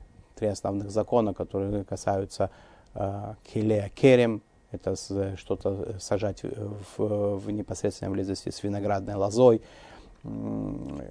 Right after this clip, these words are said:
келей зраим, несколько видов, э, семян вместе сажать, э, и так далее. То есть мы должны учесть, это помимо прочих всяких, э,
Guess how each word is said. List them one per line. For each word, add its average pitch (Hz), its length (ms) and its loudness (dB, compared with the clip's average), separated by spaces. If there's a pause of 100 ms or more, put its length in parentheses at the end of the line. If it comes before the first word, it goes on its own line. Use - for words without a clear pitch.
(260)
келей 110 340 2
зраим, 110 760 6
несколько 101 420 -2
видов, 101 440 0
э, 104 880 0 (500)
семян 120 500 4
вместе 107 340 -6
сажать, 98 440 -2 (680)
э, 107 360 -6 (200)
и 113 180 -4
так 101 200 4
далее. 92 220 -2 (260)
То - 60 -2
есть - 140 -2
мы 147 200 10
должны 123 580 4
учесть, - 680 2
это 104 440 2 (180)
помимо 107 340 0
прочих - 400 2
всяких, 101 380 -2
э, 101 260 0